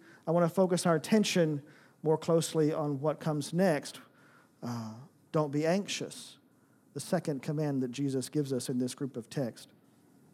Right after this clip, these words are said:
So being free of anxiety, anxiety over tomorrow, I think I told you last time, that is a condition of, so we've got a, a, an example of what it looks like to seek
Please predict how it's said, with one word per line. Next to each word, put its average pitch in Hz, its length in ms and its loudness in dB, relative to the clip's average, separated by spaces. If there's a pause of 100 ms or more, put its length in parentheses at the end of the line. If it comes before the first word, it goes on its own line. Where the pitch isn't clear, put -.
(920)
So 185 460 6 (240)
being 254 260 8
free 247 800 6 (380)
of 180 160 6
anxiety, 147 880 6 (260)
anxiety 180 560 4
over 160 460 2 (180)
tomorrow, 143 680 0 (760)
I - 100 -8
think 151 120 0
I - 20 0
told 160 240 0
you 156 80 0
last 160 300 2
time, 131 240 0
that 160 180 4
is 180 140 0
a 165 80 4
condition 151 960 0 (360)
of, 135 220 -2
so 175 160 2
we've 160 160 4
got 156 180 6
a, 143 140 4 (140)
a, 151 80 -6 (240)
an 165 80 2
example 190 720 6
of 160 100 -2
what 180 120 10
it 170 80 6
looks 180 400 4
like 262 360 8 (220)
to 220 160 4
seek 254 440 4